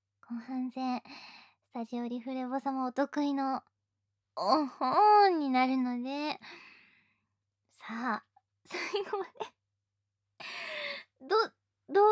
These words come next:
う、どうだろう。おほーんになってもみんな癒されるのか、それとも、おほーんになったらもう完全、エチエチモードになるのか、男性の感度が気になるところではございます。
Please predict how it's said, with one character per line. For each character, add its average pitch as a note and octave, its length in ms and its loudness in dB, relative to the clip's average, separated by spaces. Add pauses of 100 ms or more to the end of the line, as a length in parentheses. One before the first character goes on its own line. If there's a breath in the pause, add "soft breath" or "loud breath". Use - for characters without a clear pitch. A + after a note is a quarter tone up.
(120)
う、 - 160 -4
ど G#4 100 2 (140)
う - 40 -6
だ G4+ 140 8
ろ F4 140 4
う。 - 60 -6 (520 loud breath)
お G#3 60 2
ほ C#4+ 80 8
ー - 20 10 (600)
ん - 20 8
に G4+ 100 6
な F4 160 10
っ E4+ 80 4
て E4 140 4
も D#4 100 -2
み E4 160 0
ん F#4+ 80 2
な G4+ 120 8
癒 F#4+ 180 6
さ A4 80 6 (320)
れ A4 80 4
る - 20 2
の F4+ 140 2
か、 F#4 360 4 (240)
そ - 80 0
れ G#4+ 140 6
と A4 40 -6 (280)
も、 - 100 0 (460 loud breath)
お - 60 4
ほ - 60 12
ー - 20 10
ん A4 40 8 (380)
に - 0 -
な F#4+ 140 10
っ - 20 4
た F#4 140 4
ら E4+ 100 6
も D#4 280 0
う C#4 100 -8
完 G#4 180 0 (2000 loud breath)
全、 F4+ 80 2
エ - 20 -4
チ F#4+ 140 2
エ G4 120 6
チ G4 120 4
モ G4+ 60 2 (140)
ー G4+ 40 0
ド G4 80 6
に E4+ 160 2
な F4+ 120 6
る F#4 120 2
の F4 120 2
か、 D#4 280 -2 (560 loud breath)
男 D4+ 200 -6
性 D#4+ 180 -2
の D#4 120 -6
感 E4 220 0
度 C4+ 80 -2
が B3 80 -4
気 - 160 -6
に E4 100 0
な F4+ 140 2
る D#4+ 100 -4
と - 140 -18
こ - 100 -6
ろ D4+ 140 -2
で D4+ 100 -2
は B3+ 120 -2
ご B3 120 -6
ざ B3 100 -4
い C#4 100 -4
ま - 140 -8
す。 - 140 -14